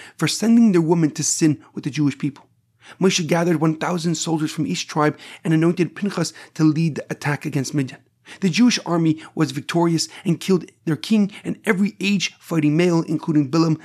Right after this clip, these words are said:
the famous non-Jewish prophet who tried to curse the Jewish people. When the soldiers returned from battle, they gave Moshe an exact total of the spoils of war and divided it equally amongst themselves. However, a question comes to mind.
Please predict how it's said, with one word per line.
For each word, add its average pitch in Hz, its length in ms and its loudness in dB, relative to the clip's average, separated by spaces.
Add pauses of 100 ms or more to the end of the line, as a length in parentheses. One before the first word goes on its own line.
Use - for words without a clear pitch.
(120)
the - 80 -10
famous 160 340 0
non-Jewish 156 480 0
prophet 156 300 -4 (180)
who - 100 -4
tried 160 180 -2
to 156 60 -10
curse 151 200 -4
the 151 100 -12
Jewish 139 240 -4
people. - 300 -4 (560)
When 190 100 2
the 208 60 2
soldiers 233 420 0
returned 175 340 0
from 147 160 0
battle, 147 320 0 (140)
they - 120 -6
gave 185 180 2
Moshe 185 380 0
an 156 100 -2
exact 147 360 -6
total 190 360 0
of - 100 -6
the 135 80 -6
spoils 170 400 2
of 160 100 0
war 135 300 2 (220)
and 165 160 -2
divided 165 500 0
it 151 220 -6
equally 160 420 -2 (180)
amongst 135 360 -4
themselves. 123 540 -12 (600)
However, 202 380 2
a 214 40 0
question - 460 -4
comes 165 220 -2
to - 80 -6
mind. 127 380 -6